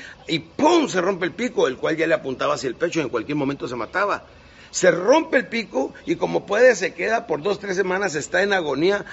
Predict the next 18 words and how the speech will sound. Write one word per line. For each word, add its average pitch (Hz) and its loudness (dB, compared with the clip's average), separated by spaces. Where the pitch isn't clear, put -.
hasta - -2
que 151 -6
el 131 -6
pico 190 -2
le 170 2
empieza 165 -4
a - -4
crecer 135 -2
un 165 0
poquito 160 -4
más, 165 0
empieza 160 -2
a - -2
quitarse 160 -2
el 143 2
exceso 135 -2
de 135 0
plumaje, 165 0